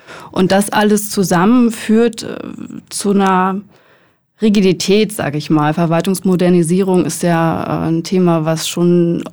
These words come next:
lange uns auch begleitet. Es gibt also f-, unterschiedliche Trends in der Verwaltung. Wohin soll's gehen?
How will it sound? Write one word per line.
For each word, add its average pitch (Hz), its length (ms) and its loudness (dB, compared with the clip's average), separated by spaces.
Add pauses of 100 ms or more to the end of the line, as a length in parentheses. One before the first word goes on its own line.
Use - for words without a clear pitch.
lange 190 560 2
uns 185 200 0
auch 180 220 0
begleitet. 185 760 -2
Es - 40 -10
gibt 170 160 -8
also 170 220 -2
f-, - 220 -14
unterschiedliche 175 680 -2
Trends 269 480 2
in 202 100 0
der 190 120 0
Verwaltung. 175 760 0
Wohin 190 420 0
soll's 175 440 -2
gehen? 214 480 2